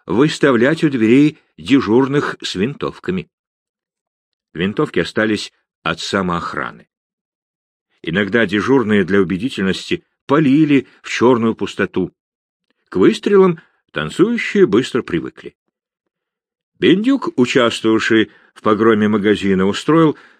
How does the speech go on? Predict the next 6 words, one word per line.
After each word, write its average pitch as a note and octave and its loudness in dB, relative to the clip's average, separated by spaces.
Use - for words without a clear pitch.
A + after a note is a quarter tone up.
в - -20
классной C3+ 0
печке D3+ 0
небольшой G2 2
винный D3 -2
погребок. - -4